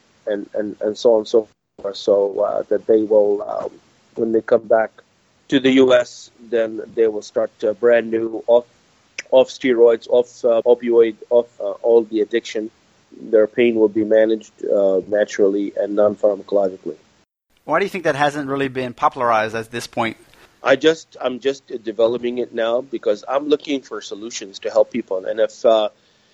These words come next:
Speaker 1: and if, uh, the collaboration with, uh, similar-minded people like yourself and others, uh, then, then we can spread it all over the world,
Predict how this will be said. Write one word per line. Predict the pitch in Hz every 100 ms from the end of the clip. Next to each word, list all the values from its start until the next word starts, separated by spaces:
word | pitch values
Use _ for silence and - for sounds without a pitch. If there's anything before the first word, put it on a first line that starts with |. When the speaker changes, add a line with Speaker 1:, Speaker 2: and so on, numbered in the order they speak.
| _ _ _ _
Speaker 1:
and | 123 120
if, | 120 - -
uh, | 120 117
the | 113 117
collaboration | 123 123 127 127 _ - 127 127 - 123
with, | 120 110 _
uh, | 117 110
similar-minded | 104 - 131 123 117 120 123 117 120 117 117
people | - 123 131
like | 120 107 -
yourself | 104 - 120 -
and | 110
others, | 113 117 117 - - _ _ _ _
uh, | 110 107 104 -
then, | 110 107 107 110 117 117
then | 107 117 117
we | 113
can | 117 107
spread | 104 - 117
it | 107 -
all | 110 107
over | 104
the | 98
world, | 104 104